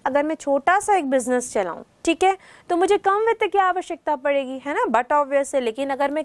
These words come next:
किसी बड़े व्यवसाय की कल्पना करूं और उसको रन करना चाहूं, है ना, चलाना चाहूं,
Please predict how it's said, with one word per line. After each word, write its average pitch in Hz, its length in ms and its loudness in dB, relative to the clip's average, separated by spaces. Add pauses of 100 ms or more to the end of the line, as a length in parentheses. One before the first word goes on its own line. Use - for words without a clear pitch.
(120)
किसी 262 340 -2
बड़े 233 520 2 (420)
व्यवसाय 254 640 0
की 302 160 -10
कल्पना 247 560 -4
करूं 247 380 -4
और 247 300 2
उसको 277 300 -4
रन 214 280 0
करना 277 380 -2
चाहूं, 175 340 -6
है 196 120 -8
ना, 403 140 0
चलाना 247 520 0
चाहूं, 214 300 -6